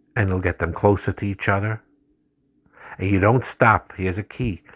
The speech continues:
You may have in these seven weeks stressful days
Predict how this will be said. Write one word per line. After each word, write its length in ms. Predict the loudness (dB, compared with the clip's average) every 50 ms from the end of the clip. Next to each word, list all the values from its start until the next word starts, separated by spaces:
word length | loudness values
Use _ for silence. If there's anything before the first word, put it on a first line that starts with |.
| -20 -20 -20 _ _
You 160 | -10 -8 -6 -4
may 240 | -2 -2 0 0 0
have 380 | 0 0 2 2 2 2 0 -2 -4
in 160 | -4 -2 -2
these 180 | -2 -4 -4
seven 360 | -2 0 0 0 2 0 0 0
weeks 460 | -2 -4 -4 -8 -12 -16 -18 -18 -20 -20 -20 -20 -20 -20 _ _
stressful 640 | -16 -12 -2 2 4 4 4 2 -2 -4 -4 -2
days 560 | -2 -2 -2 -2 -2 -4 -8 -12 -18 -20 -20